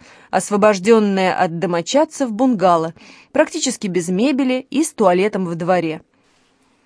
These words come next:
Однако этот непритязательный дом после треволнений и неудобств морского путешествия предстал раем в глазах Блаватской. Отдых в разогретом тропическим солнцем,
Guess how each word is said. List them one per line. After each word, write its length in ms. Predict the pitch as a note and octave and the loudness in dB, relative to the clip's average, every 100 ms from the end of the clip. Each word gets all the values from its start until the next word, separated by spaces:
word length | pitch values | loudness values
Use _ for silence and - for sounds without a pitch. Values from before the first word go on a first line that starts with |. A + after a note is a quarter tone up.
| _ _ _ _ _ _ _ | _ _ _ _ _ _ _
Однако 640 | G#3+ G#3+ C#4 F4 C#4 C4 - | 4 6 4 4 4 2 2
этот 460 | C#4 C#4 C4 - - | 0 2 -2 -2 -8
непритязательный 1000 | A3+ A#3 B3 B3 A#3+ A3+ B3 B3+ A3+ G3 | 0 2 2 0 -2 2 2 2 -2 -2
дом 400 | F#3 F3+ C4 G#3+ | 0 2 2 0
после 400 | - G#3 - G#3+ | 0 -2 2 0
треволнений 880 | - G#3+ G3+ G#3 G3+ G#3 B3 G3+ D#3 - - - - | 0 0 4 4 4 2 0 0 -4 -12 -20 -18 -4
и 120 | G3+ | 0
неудобств 680 | G#3+ A3 G#3 B3 - - | 4 4 6 4 2 -8
морского 480 | G3 F#3+ - G#3+ G#3+ | 0 0 0 0 2
путешествия 880 | F3+ E3+ F3 - A3+ A3+ - D#3+ F3 _ _ _ | 0 -4 -4 0 0 0 -6 -10 -10 _ _ _
предстал 600 | - A#3+ A#3+ - B3 A#3 G3 | -4 -4 -4 2 4 6 6
раем 580 | F#3+ G#3+ A3 E3+ D#3+ | 4 4 2 0 -4
в 60 | D#3+ | -4
глазах 440 | E3+ F3+ E3 E3+ | 0 0 0 -2
Блаватской. 760 | D#3 F3+ E3 E3 - - - - _ - _ _ - | 0 2 2 -2 -6 -16 -18 -20 _ -20 _ _ 2
Отдых 540 | A3 C4 G3+ A3+ - | 6 6 6 2 2
в 80 | F#3 | -2
разогретом 680 | G3+ G3 G3+ G#3+ A3+ G#3+ F#3 | 0 2 2 4 4 2 0
тропическим 680 | G3 G3 G#3+ G#3 - G3+ F#3+ | -2 -2 -4 -8 -8 -6 -6
солнцем, 640 | - G#3+ A3+ - F3 | 0 0 0 -4 -8